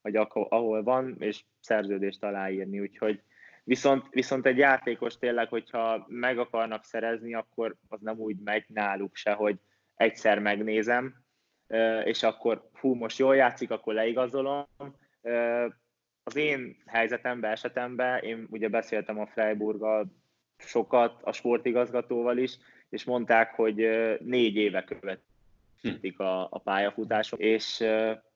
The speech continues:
meg is mutatták nekem a, a számítógépen, hogy harminc vagy negyven meccsemet, ö, nézték meg, vagy volt kint ember, aki, aki tőlük jött a Freiburgtól, tehát ez is nekem akkor egy olyan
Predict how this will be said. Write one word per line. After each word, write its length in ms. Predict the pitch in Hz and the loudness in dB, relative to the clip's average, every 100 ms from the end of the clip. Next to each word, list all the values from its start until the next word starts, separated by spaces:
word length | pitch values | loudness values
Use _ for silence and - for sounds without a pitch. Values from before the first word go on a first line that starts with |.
| _ _ _ _ _ _ _ _ _ _ _ _ _ - | _ _ _ _ _ _ _ _ _ _ _ _ _ -8
meg 280 | 123 127 120 | -2 2 2
is 140 | 120 | 2
mutatták 500 | 127 110 113 113 104 | 0 0 2 4 2
nekem 300 | 104 107 104 | 2 -2 0
a, 180 | 104 101 101 _ _ - | 0 0 -4 _ _ -18
a 80 | 107 | -2
számítógépen, 840 | 120 113 117 127 123 127 123 113 | 2 4 2 2 2 2 2 0
hogy 240 | 110 104 - _ _ _ _ | 0 -2 -6 _ _ _ _
harminc 680 | - 139 123 113 113 110 - | 2 6 6 4 -4 -10 -8
vagy 180 | 104 107 | -8 -4
negyven 400 | 117 107 107 104 | -6 -6 -8 -6
meccsemet, 640 | 110 107 - 104 101 - | -6 -6 -10 -8 -8 -6
ö, 300 | 104 101 101 90 | -6 -6 -8 -8
nézték 560 | 110 107 - 107 101 | -6 -6 -4 -6 -4
meg, 240 | 107 107 104 | -2 -2 0
vagy 160 | 104 | -2
volt 260 | 104 113 107 | 0 0 0
kint 240 | 104 101 | -6 -2
ember, 380 | 107 104 107 107 | -2 0 -2 0
aki, 460 | 104 - 104 107 - _ _ _ _ | -2 -4 -6 -6 -8 _ _ _ _
aki 720 | - 104 - 107 107 107 - _ _ _ - | -6 -6 -2 0 0 0 -4 _ _ _ 2
tőlük 420 | 139 123 117 117 | 6 6 4 2
jött 260 | 117 120 | 2 2
a 60 | 117 | 0
Freiburgtól, 800 | - 110 110 113 120 120 123 120 | 2 4 4 2 -2 0 -2 2
tehát 180 | 120 113 | 2 4
ez 140 | 123 | 2
is 120 | 110 | 0
nekem 280 | 117 117 117 | -4 -4 -4
akkor 280 | 113 - 113 | -4 -4 -4
egy 220 | 113 107 | -2 -2
olyan 260 | 117 104 | -4 -4